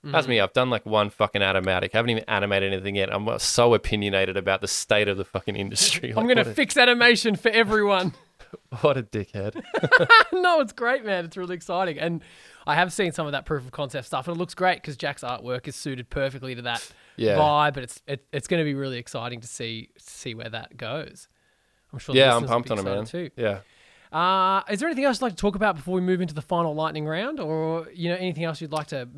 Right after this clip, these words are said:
Speaker 2: have we, have we missed any giant holes in the Ryan Chamley history or anything, or?
Speaker 1: Um, I don't think so. I think, I mean, I guess to cap off Rusted On, like, yeah, once we, we got Netflix about a year later,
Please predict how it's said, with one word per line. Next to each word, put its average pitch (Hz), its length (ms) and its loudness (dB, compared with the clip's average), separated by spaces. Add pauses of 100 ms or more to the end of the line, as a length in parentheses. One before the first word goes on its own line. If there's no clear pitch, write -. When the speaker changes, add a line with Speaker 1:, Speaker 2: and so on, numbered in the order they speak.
(160)
Speaker 2:
have 151 100 -6
we, 165 140 -2
have 156 180 -6
we 139 100 -4
missed 190 280 -2
any 156 380 -2
giant 156 340 -2
holes 165 400 -2
in 160 100 -4
the 131 160 -4
Ryan 147 300 -6
Chamley 151 260 -8
history 202 380 -8
or 214 80 -4
anything, 226 440 -8
or? 131 280 -8 (540)
Speaker 1:
Um, 185 440 0 (420)
I 190 40 -14
don't 302 180 -12
think 233 160 -2
so. 131 240 4
I 143 100 6
think, 185 320 -6 (320)
I 135 80 -4
mean, 156 360 -2
I 139 100 -4
guess 143 200 -10
to 131 100 -6
cap - 280 -2
off 117 140 -4
Rusted 110 320 0
On, 117 160 2
like, 107 200 -4
yeah, 117 240 0 (200)
once 120 360 -2
we, 107 480 -6 (140)
we 117 120 -8
got 113 140 2
Netflix 123 600 -2
about 107 200 0
a 107 40 -4
year 107 140 -6
later, 104 340 -2